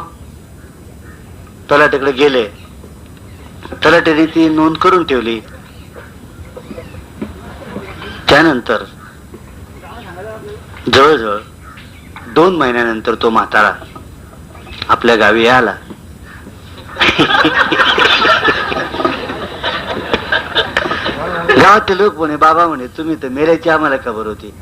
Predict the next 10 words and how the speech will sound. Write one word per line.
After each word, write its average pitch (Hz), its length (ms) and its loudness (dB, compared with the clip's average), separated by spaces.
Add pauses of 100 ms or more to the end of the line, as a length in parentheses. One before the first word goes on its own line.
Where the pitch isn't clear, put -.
(600)
म्हणे, 131 320 -2 (360)
"मला 151 300 4
मरायचं 156 340 0
काय, 151 260 0
मी 147 180 2
म-, 151 420 2 (400)
आणि 180 220 4
माझ्या 165 440 4
मेल्याची 185 480 -2
खबर 143 300 2